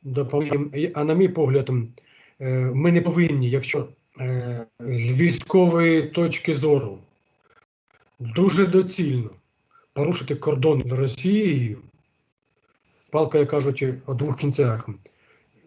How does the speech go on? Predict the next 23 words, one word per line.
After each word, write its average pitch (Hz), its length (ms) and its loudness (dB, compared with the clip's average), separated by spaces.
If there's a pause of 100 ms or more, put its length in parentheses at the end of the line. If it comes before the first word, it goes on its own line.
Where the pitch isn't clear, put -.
(360)
Політично 151 760 0
порушити 147 520 0
кордон 143 520 2
Росії, 131 580 -2 (520)
він 143 200 2
уже 135 180 4
політично 135 880 -2
порушений 135 760 0 (340)
з 135 60 -2 (500)
боку 143 260 0
Російської 139 520 0
Федерації, 143 580 0
і 135 60 -6
тому 143 240 4
ми 143 120 6
маємо 135 420 4
право 131 560 0
таке, 127 300 -4 (100)
на 131 100 -2
таке 127 260 -2
право. 123 500 0 (540)
А 131 100 -4
по-друге, 139 600 4